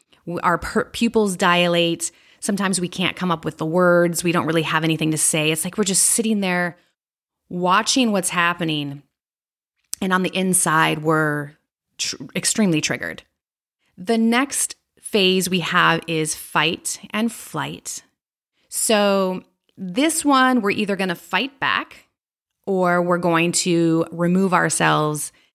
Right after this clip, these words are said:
immediately. So in fight and flight, the blood flow to the heart, muscles, arms, and legs happen, um, increase, and there's heavier breathing,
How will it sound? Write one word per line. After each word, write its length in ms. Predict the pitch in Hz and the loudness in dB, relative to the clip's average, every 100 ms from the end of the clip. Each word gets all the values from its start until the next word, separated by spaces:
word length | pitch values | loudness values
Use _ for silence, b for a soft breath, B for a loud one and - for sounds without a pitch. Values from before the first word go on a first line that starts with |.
| b _ | b _
immediately. 800 | 175 170 156 151 - - - 151 _ _ _ _ - | -4 -2 -2 -2 -6 -6 -8 -10 _ _ _ _ -8
So 260 | - 190 | -2 0
in 160 | 175 180 | 0 -2
fight 640 | 180 - 254 294 302 - - - | -2 0 2 2 -2 -8 -12 -6
and 160 | 202 | -4
flight, 720 | 190 - 180 156 202 - - - _ _ - | -4 -4 0 0 -2 -6 -8 -10 _ _ -8
the 80 | |
blood 340 | 180 170 175 190 | -6 0 0 0
flow 240 | - 196 | 0 0
to 140 | 196 196 | 0 -2
the 100 | 175 | -4
heart, 380 | - 175 175 | 0 2 2
muscles, 360 | 175 165 170 165 | 2 0 2 0
arms, 280 | - 170 160 | 2 2 4
and 140 | 160 | 2
legs 460 | 160 156 156 151 - b b b | 2 2 2 -2 -8 b b b
happen, 500 | - 180 170 165 165 - - | -4 -2 -2 -2 -4 -4 0
um, 480 | 165 151 151 147 - - | 2 2 0 -6 -12 -6
increase, 720 | 185 180 - 170 165 175 - B B - - | -2 0 -2 -6 -4 -4 -6 B B -10 -4
and 840 | 185 175 170 165 160 165 160 - - | -2 2 2 2 0 0 0 -4 -4
there's 260 | 180 170 165 | 0 2 2
heavier 460 | - 185 170 180 | 2 2 4 4
breathing, 640 | 180 165 170 160 170 202 | 2 2 0 0 -2 -4